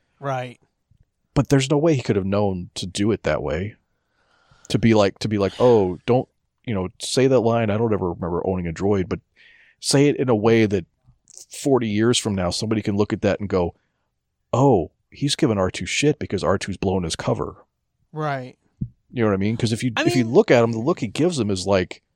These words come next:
Speaker 2: "What the fuck are you doing, dude? <laughs> You're not
Speaker 1: Right.
Speaker 2: supposed to be telling me this."
Speaker 1: Shut up, man.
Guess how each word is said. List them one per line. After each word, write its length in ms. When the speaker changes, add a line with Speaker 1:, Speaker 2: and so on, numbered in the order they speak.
Speaker 2:
"What 140
the 60
fuck 220
are 20
you 140
doing, 340
dude? 420
<laughs> 600
You're 80
not 80
Speaker 1:
Right. 100
Speaker 2:
supposed 240
to 60
be 100
telling 320
me 140
this." 400
Speaker 1:
Shut 340
up, 200
man. 380